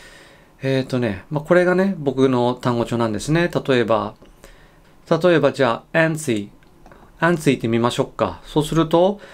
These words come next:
えーと、まあ、不安とか心配でじっとしていられない状態であることをアンツィっていうらしいんですね。で、しまうと。はい。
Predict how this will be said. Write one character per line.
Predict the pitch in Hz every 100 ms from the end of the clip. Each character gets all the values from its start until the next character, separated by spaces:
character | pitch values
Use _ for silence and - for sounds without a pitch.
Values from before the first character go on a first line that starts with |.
| - -
え | 131
ー | 123
と、 | 123 131 147
ま | 151 123
あ、 | 110 104
不 | - 139 135
安 | 139 143
と | 135 139
か | 123 123
心 | - 147
配 | 139 139 139
で | 143
じ | 135
っ | 131
と | - 143
し | -
て | 147
い |
ら | 143 143
れ | 147
な | 160
い | 123
状 | 117
態 | 117 110
で | 104 101 - -
あ | 139
る | 135
こ | 131
と | 165 160
を | 143
ア | 127
ン |
ツ | 123 110
ィ | 98
っ |
て | 113
い |
う |
ら | 110
し | 117
い |
ん |
で | 101
す | 120
ね。 | 196 233 - _ - - -
で、 | 202
し | -
ま | 123 104
う |
と。 | 98 98 - _ _ _ _
は | - 117 98
い。 | 92